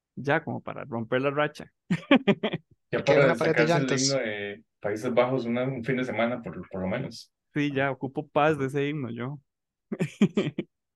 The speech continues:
Speaker 1: Pero sí, est-, esta carrera no ha sido ganada por Verstappen. Ha sido ganada por Red Bull anteriormente un par de veces, creo que Vettel. Y no me acuerdo quién más.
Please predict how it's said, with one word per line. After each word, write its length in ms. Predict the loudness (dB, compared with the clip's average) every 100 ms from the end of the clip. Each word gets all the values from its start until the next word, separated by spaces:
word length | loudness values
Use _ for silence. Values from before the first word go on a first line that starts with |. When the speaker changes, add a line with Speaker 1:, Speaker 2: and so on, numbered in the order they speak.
| _ _ _ _ _ _ _
Speaker 1:
Pero 240 | 0 2 2
sí, 140 | 4
est-, 200 | 2 2 0
esta 280 | 0 0
carrera 540 | 2 2 2 2 2 -2
no 260 | -8 -4 -4
ha 60 |
sido 200 | -2 0 2
ganada 440 | 2 2 0 0
por 500 | -2 -2 0 0 -4 -14
Verstappen. 580 | -4 -4 -2 -4 -2 -2
Ha 60 |
sido 180 | -2 -2
ganada 320 | -2 0 -2
por 160 | -2 -2
Red 140 | -4
Bull 180 | -2 -2
anteriormente 600 | -2 -4 -4 -4 -6 -8 -8
un 80 |
par 180 | -4 -4
de 80 | -2
veces, 300 | -4 -4 -8
creo 180 | -8 -8
que 320 | -6 -4 -4 -10
Vettel. 640 | -8 -4 -4 -4 -6 -6 -14 _ _ _ _ _ _ _ _ _ _ _ _ _ _
Y 360 | -6 -2 -2 -2
no 80 | -4
me 60 |
acuerdo 260 | -6 -4 -4
quién 200 | -2 -2
más. 560 | 0 -2 -4 -12 -20